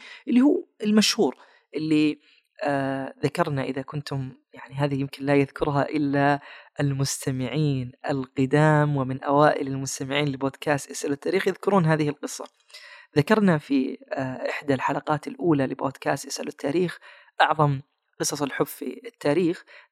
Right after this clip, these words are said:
ذكرنا أن هناك كان عهد بين أبو سلمة وأم سلمة، وأنه هذا العهد أفضى إلى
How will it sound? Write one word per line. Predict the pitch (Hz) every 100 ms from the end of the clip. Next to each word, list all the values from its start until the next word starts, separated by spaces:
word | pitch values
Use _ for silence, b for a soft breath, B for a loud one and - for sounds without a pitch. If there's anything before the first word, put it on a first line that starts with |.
| -
ذكرنا | 156 214 202 170 160
أن | 156
هناك | 143 160 180 -
كان | - 151 139
عهد | - 165 135 143 -
بين | 147 143 139 139 - -
أبو | 151 151
سلمة | - 165 156 156 143
وأم | 139 151 175 147
سلمة، | - 156 143 175 202 B B B B
وأنه | - 160 156 151 147 - 175 170 160 156 - -
هذا | 156 196 170 156 139 -
العهد | 147 - 190 185 - b b b
أفضى | 190 - 156 151
إلى | 151